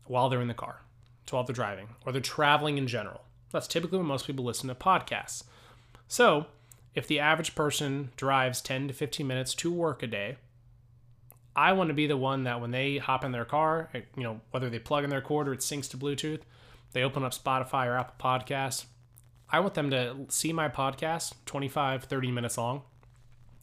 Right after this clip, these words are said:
They start that podcast, they head to work, they get to work, they're halfway through. When they leave work or they go on their lunch break, then they finish the other half. And that's my goal, okay? Your goal might be different,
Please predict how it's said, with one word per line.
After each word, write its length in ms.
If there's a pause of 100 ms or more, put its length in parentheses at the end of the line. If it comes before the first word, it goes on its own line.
(120)
They 140
start 240
that 180
podcast, 500
they 120
head 140
to 60
work, 300 (460)
they 100
get 180
to 80
work, 160
they're 120
halfway 320
through. 260 (720)
When 80
they 100
leave 240
work 260
or 40
they 80
go 140
on 40
their 80
lunch 300
break, 220 (600)
then 280
they 100
finish 380
the 100
other 200
half. 340 (800)
And 100
that's 180
my 240
goal, 360 (440)
okay? 220
Your 240
goal 160
might 220
be 80
different, 400